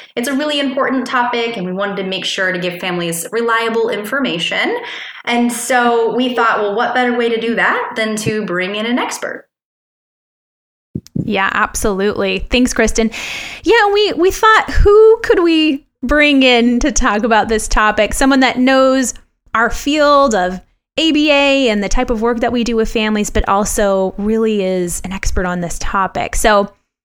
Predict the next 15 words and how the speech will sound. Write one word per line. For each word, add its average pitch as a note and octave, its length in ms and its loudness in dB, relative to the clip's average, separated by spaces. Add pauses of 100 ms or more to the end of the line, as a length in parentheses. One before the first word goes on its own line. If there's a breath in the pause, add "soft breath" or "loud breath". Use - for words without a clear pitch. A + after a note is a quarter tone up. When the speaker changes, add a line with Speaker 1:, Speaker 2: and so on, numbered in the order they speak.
(120)
Speaker 2:
I F4+ 120 0
thought, E4+ 360 2 (460)
why B4+ 340 2
not A#4+ 340 4
invite F4 400 2
my E4 260 2
friend, B3+ 500 0
Doctor B3 360 0
Darren G3+ 400 0
Sush, F4+ 420 0
to C#4 120 2
join F#3+ 380 0
us? G#3 320 2
Hey, G#4 160 4
Darren. G#3 500 2